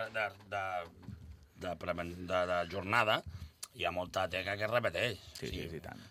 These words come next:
Speaker 1: I, a més a més, és que és l'hora també de repetir-la, perquè han sortit colles
Speaker 2: És
Speaker 1: per
Speaker 2: que és
Speaker 1: tot
Speaker 2: lo,
Speaker 1: arreu.
Speaker 2: és
Speaker 1: Llavors,
Speaker 2: que, és que és
Speaker 1: llavors
Speaker 2: lo que
Speaker 1: és normal que,
Speaker 2: és lo que
Speaker 1: que
Speaker 2: anava a
Speaker 1: cadascú
Speaker 2: dir.
Speaker 1: posi el seu granet de sorra i que doni la seva explicació,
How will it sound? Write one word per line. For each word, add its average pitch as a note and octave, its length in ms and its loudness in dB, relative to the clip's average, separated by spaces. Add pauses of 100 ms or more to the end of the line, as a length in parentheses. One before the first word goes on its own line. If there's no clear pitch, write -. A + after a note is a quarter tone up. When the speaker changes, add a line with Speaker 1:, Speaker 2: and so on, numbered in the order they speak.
(100)
Speaker 1:
I, G#2 100 2
a F#2+ 80 2
més G#2 140 0
a - 60 2
més, A2 260 -2
és G#2+ 160 -4
que A#2+ 100 4
és G2+ 80 0
l'hora A2+ 240 8
també G2+ 240 2
de G2 80 4
repetir-la, F#2+ 520 -2 (420)
perquè F#2+ 280 -2
han G2+ 80 -2
sortit G2+ 360 -8 (120)
colles A2+ 520 6
Speaker 2:
És C#3 200 6
Speaker 1:
per - 60 2
Speaker 2:
que F3 80 12
és D#3+ 60 12
Speaker 1:
tot E3+ 80 12
Speaker 2:
lo, - 40 12
Speaker 1:
arreu. C#3+ 140 12
Speaker 2:
és - 80 12
Speaker 1:
Llavors, B2+ 220 12
Speaker 2:
que, - 160 8
és C3+ 80 8
que - 80 6
és E3 40 12
Speaker 1:
llavors E3 60 8
Speaker 2:
lo E3+ 80 8
que D3 80 12
Speaker 1:
és C3+ 60 6
normal B2+ 420 6
que, A#2 120 8 (200)
Speaker 2:
és C#3 100 12
lo D#3+ 80 10
que E3 80 10
Speaker 1:
que D#3 60 8
Speaker 2:
anava C#3 140 12
a B2+ 80 12
Speaker 1:
cadascú C3+ 100 12
Speaker 2:
dir. B2 100 8
Speaker 1:
posi C3 320 8
el A2+ 140 6
seu A#2+ 260 2
granet A#2+ 320 2
de B2 80 2
sorra B2+ 280 0
i G#2 40 2
que - 140 10
doni A2 240 2
la A2 100 2
seva A#2 140 6
explicació, A#2+ 480 2